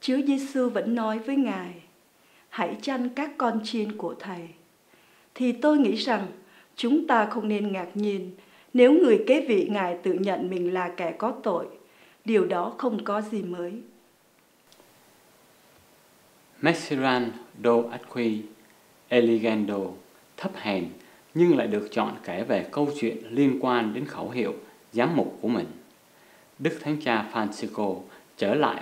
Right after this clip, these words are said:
Speaker 2: một kinh nghiệm về lòng thương xót của Thiên Chúa đã diễn ra trong những năm niên thiếu của Ngài. Tôi không có kỷ niệm nào đặc biệt về lòng thương xót trong thời thơ ấu, nhưng tôi có những kỷ niệm trong thời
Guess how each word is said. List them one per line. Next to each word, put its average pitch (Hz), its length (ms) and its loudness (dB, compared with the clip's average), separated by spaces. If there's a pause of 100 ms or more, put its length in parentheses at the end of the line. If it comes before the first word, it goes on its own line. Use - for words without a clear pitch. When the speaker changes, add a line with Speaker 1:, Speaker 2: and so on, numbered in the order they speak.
Speaker 2:
một 98 100 -6 (120)
kinh 156 180 2
nghiệm 117 340 0
về 107 100 0
lòng 85 260 -2
thương 131 260 -4
xót 143 320 -6
của 87 240 -10
Thiên 107 260 -4
Chúa 104 240 -8 (440)
đã - 80 0
diễn 160 280 0
ra 127 340 -2 (180)
trong 151 240 4
những 139 240 0
năm 120 320 -4
niên 135 280 4
thiếu 120 160 -6 (100)
của - 80 -6
Ngài. 104 300 -4 (1200)
Tôi 120 300 6
không 110 480 -2
có 127 80 -6
kỷ 95 220 -6
niệm 107 320 -2
nào 90 240 -4
đặc 92 160 -8
biệt 95 320 -4
về 92 80 -2
lòng 90 280 -4
thương 127 240 -4
xót 139 260 -6 (180)
trong 131 220 -2
thời 87 320 -8
thơ 117 160 -2
ấu, 107 320 -4 (500)
nhưng 147 260 6
tôi 127 280 4
có 135 60 -2
những 135 240 -4
kỷ 90 180 -4
niệm 123 420 0
trong 123 280 -4
thời 85 260 -8